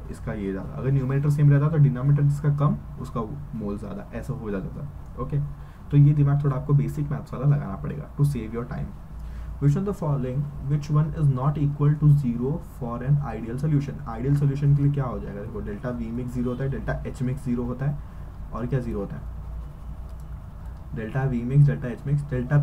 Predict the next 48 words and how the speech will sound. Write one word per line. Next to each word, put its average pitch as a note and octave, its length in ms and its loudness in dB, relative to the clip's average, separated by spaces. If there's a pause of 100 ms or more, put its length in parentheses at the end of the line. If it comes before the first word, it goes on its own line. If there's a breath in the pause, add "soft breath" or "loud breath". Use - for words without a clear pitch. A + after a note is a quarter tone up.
P C#3 120 2
is C#3+ 120 8
equal C#3+ 160 4
to C#3+ 140 4
P C3 160 0
observed C#3 260 0
minus C#3 300 2
P B2 160 0
route। G#2+ 260 -6 (140)
हाँ, A2+ 180 -2 (360 loud breath)
मतलब C#3+ 200 8
दोनों C3+ 260 4
ही D3 120 10
pressure C3+ 280 0
equal A#2+ 280 -2
होते A#2+ 180 -4
हैं A#2 60 -2
obviously, A2 420 -8
ये A2 80 -6
भी A#2+ 140 -2 (380)
मतलब C#3+ 280 0 (320 loud breath)
delta B2 340 2
P C#3+ 120 8
zero A#2 240 4
हो A2 120 -6
जाता G2 240 -6
है। - 100 -8
delta A#2+ 300 -4
P C#3 160 0
क्या C#3 160 2
है? D3 80 4 (100)
P C3+ 120 0 (100)
observed C3+ 300 0
upon D#3 260 -2
P A#2+ 140 -2
routes, G2 440 -8
ये A2 60 -6
भी A2+ 120 -6
ज़ीरो G#2 220 -4
हो G2+ 100 -2
जाता G2 200 -6
है। - 340 -6
delta C#3 380 -2 (160)
S - 140 -2
mix E3+ 180 -2
zero A#2 200 0
नहीं G2 200 -4
होगा, F#2 220 -8